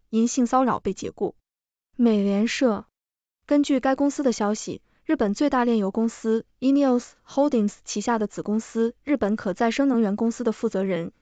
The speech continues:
因性骚扰问题被解雇。这是enios在两年内第三次因性骚扰问题解雇高管。日本在国际性别平等调查中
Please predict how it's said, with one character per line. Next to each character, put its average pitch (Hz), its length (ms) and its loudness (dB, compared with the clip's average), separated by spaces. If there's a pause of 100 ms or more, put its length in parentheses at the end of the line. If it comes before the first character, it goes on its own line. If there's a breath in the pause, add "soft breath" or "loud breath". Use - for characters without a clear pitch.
因 254 160 4
性 269 220 0
骚 285 160 2
扰 214 100 2
问 196 180 -2
题 - 140 -12
被 190 140 -4
解 - 200 -10
雇。 - 200 -6 (600)
这 285 120 2
是 262 180 2
enios 254 500 2 (200)
在 254 180 2
两 196 200 0
年 180 180 -2
内 226 300 0 (100)
第 254 100 0
三 294 280 2
次 - 260 0
因 240 160 2
性 262 180 2
骚 277 160 2
扰 226 120 2
问 190 180 -2
题 185 300 -10 (100)
解 185 180 -2
雇 214 140 -4
高 226 180 0
管。 202 220 -4 (580)
日 330 120 2
本 220 200 2
在 233 240 2
国 220 220 2
际 277 140 2
性 269 180 2
别 226 140 2
平 214 200 -2
等 196 180 0
调 208 160 0
查 - 180 -6
中 226 300 -2